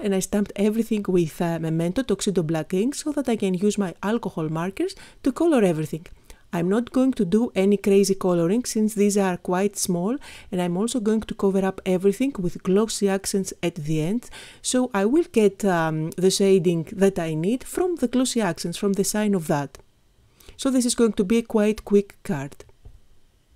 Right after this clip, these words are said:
I am going to stick this panel with, uh, foam tape on top of, uh, my yellow card base, and I'm going to use glossy accents to go all over my bikinis.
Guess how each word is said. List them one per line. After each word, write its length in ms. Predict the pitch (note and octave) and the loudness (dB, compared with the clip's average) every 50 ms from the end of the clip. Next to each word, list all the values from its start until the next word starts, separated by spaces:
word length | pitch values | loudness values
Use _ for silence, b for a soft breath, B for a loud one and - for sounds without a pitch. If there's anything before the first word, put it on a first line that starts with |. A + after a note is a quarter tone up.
| _ _ _ _ _ _ _ _ _ _ _ _ _ _ - | _ _ _ _ _ _ _ _ _ _ _ _ _ _ -4
I 80 | G#3 G#3 | -2 0
am 120 | A3 A3 | 0 2
going 200 | G#3+ A3+ G#3+ G#3 | 2 0 0 0
to 100 | - G#3+ | -2 -4
stick 220 | G3+ - A3 G3+ - | -4 -4 -6 -6 -4
this 180 | - G3 - | -4 -4 -4
panel 540 | - - G3 F3 D#3+ E3 E3+ G#3 A#3 C4 C4+ C#4 F#3+ F3 | -4 -4 -4 -4 -2 -2 -2 -2 -2 -2 -2 -2 0 2
with, 200 | F#3+ F#3+ - - | 2 2 0 -2
uh, 160 | F#3+ E3 E3 | -4 -4 -4
foam 380 | - - - G3+ F#3 F#3 F3+ D#3+ | -6 -4 -2 -2 0 0 -2 -2
tape 340 | - G#3+ A#3 D4 F4+ - - - | -2 -2 -2 -2 -2 -6 -8 -6
on 160 | G#3 G3 F#3 | -4 -2 -2
top 320 | F3+ G3+ G3 G3+ - - | 0 0 -2 -2 -2 -2
of, 260 | G3+ F#3+ F#3 - - F#3 | -4 -4 -4 -6 -10 -10
uh, 80 | F3 - | -8 -4
my 160 | G3+ G3 F3 E3+ | -2 -2 -2 0
yellow 340 | E3 E3 F#3 F#3 F3+ F3 | 0 0 2 2 0 0
card 340 | - - F3+ D#3 D#3 D3+ - | -2 -4 -4 -4 -4 -6 -4
base, 380 | D#3 G3 A3 C#4 E4+ - - - B B B B B B B B | -2 -2 -2 -2 -4 -8 -14 -20 B B B B B B B B
and 120 | B E4 E4 | B -2 0
I'm 160 | D#4 C#4 B3 | 0 2 2
going 160 | B3 A#3 A3 | 4 2 2
to 120 | G#3+ G#3+ | 2 2
use 200 | G3 G3 G3+ F#3 | 2 2 2 2
glossy 400 | F3+ F#3+ F#3 F#3+ F#3+ - - G3 | 2 2 2 2 2 0 -2 -2
accents 480 | F3+ D#3 D#3+ - - - C#4+ D#4+ F#4 - | -2 -2 -4 -6 -6 -6 -6 -6 -6 -4
to 100 | - A#3+ | -4 -2
go 300 | G3+ G#3 A3 G#3+ A3 - _ - | 0 2 2 0 0 -2 _ -2
all 180 | C#4 E4+ E4 - | 0 0 0 0
over 240 | - A#3 B3 B3 B3+ A#3 | 0 0 0 2 2 0
my 160 | G#3 G3+ G3 | 0 0 0
bikinis. 640 | E3 F3 E3+ - E3+ D#3 D3+ D3 D3 D#3 - - | 0 -2 -2 -2 -2 -2 -2 -2 -4 -6 -8 -12